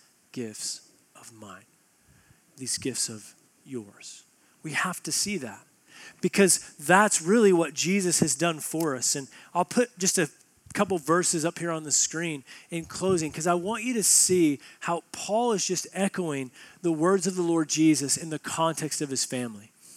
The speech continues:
This is out of Mark chapter ten, where Jesus says, "The Son of Man came not to be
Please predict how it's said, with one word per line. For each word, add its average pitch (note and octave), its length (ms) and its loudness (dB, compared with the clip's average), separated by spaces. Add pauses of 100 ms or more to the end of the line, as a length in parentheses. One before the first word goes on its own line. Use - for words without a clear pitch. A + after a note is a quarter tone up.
(880)
This F3+ 240 2
is G#3 120 2
out G3 100 6
of C3 160 -4
Mark E3 280 2
chapter D3+ 380 -2
ten, B2+ 440 -6 (840)
where D3+ 220 0 (120)
Jesus F#3 460 2
says, F3+ 640 2
"The D#3+ 100 -4
Son G#3 320 4
of F3+ 140 -2
Man F#3 280 0
came G3+ 280 -4
not G3 240 -2
to F3 100 -4
be A3 540 -2